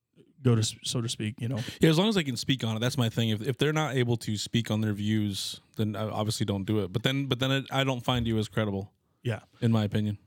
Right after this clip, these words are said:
Speaker 1: Uh, and you don't even have to, you, I, I listen to a lot of these guys that you don't have to persuade me.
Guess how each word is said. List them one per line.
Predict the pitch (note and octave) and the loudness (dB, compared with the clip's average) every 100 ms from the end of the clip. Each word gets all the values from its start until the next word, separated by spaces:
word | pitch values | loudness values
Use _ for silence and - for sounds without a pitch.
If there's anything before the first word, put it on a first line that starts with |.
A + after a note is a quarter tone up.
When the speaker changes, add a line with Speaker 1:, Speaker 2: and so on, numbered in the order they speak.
| - | 2
Speaker 1:
Uh, | C3+ A2+ G2+ - _ _ _ _ _ _ _ _ | 2 2 -4 -12 _ _ _ _ _ _ _ _
and | A3+ B3 | 0 0
you | G#3 F3+ | 4 6
don't | G3+ G#3+ | 6 4
even | F#3+ C3 | 4 4
have | C#3+ C#3 | 2 2
to, | C3+ B2 - | 0 0 -2
you, | - D2+ C#2 - - - - - - - - - | -4 -2 -2 -4 -18 -14 -10 -10 -12 -18 -12 -6
I, | - - | -6 -2
I | C3+ | 0
listen | F#3+ E3 A2+ | 2 2 0
to | A2 | 0
a | |
lot | A#2+ | 2
of | D#3 | 2
these | B2+ | 0
guys | G#2 A#2 | -2 -6
that | - | -6
you | - C3+ | 2 4
don't | A#3+ | 4
have | - - C3+ - | -2 -2 -2 -4
to | A2+ | -6
persuade | - - - A2+ D3+ | -6 -6 -4 0 2
me. | B2 C#3 | 2 0